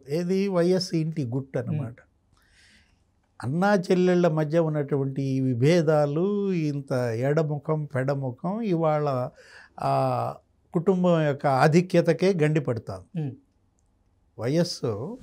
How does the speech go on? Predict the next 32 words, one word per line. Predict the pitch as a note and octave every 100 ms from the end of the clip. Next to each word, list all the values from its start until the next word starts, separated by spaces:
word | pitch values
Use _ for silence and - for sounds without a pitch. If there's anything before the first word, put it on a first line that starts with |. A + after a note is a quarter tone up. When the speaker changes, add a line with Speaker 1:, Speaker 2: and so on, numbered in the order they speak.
| - _ -
Speaker 1:
ఆత్మ | C#3+ F3 -
క్షోభిస్తోంది, | F3 - - F#3+ F3 F3+ - C#3 C3 B2+ B2 G#2+ - _
Speaker 2:
ఉమ్. | D3+ A#2 - _ _ _ _ _
Speaker 1:
రక్త | G#2+ C3 - G3
కన్నీరు. | F3+ D#3 D3 A#2+ - _ _ _ _ _ _ -
Speaker 2:
నిన్న | F#3+ A3+ G3+
షర్మిల | - D#3 E3+ A3+
గారు | B3+ C4
కూడా | C4 G3
చెప్పారు, | F3+ C#3+ B2+
Speaker 1:
ఆ. | F3+
Speaker 2:
"నా | A3+ E3
మీద | F3+ A3
దాడి | G3 G#3 G#3
వల్ల | G#3 G#3 G3 A3+ - - _ -
మా | D#3+
నాన్న | D#3+ F#3 G#3+
ఆత్మ | F3+ G3 A3+
క్షోభిస్తోంది." | - - G#3 A3+ - G3+ F#3 E3+
Speaker 1:
ఇప్పుడు | E3+ - _ A2
జగన్మోహన్ | G#2+ C3 A3 B3+ A3 A#3
రెడ్డి | A#3 G#3
వెనకాల | G3+ G3+ A#3
ఆయన | G#3+ F#3
ఫోటో | - F3+ A3+
ఉంటది, | G#3 F3+ A#2+ - _
Speaker 2:
ఉమ్. | D#3+
Speaker 1:
వాళ్ళ | C#3 C3+ D3+
ఇంట్లో | F#3 F#3+ E3
చూసావా? | F#3 F#3 G3+ F#3 C#4 - _ _ _ _ D#3+
ఆ |
ఫోటో, | D3+ G3 F#3+ A3+ G#3 A3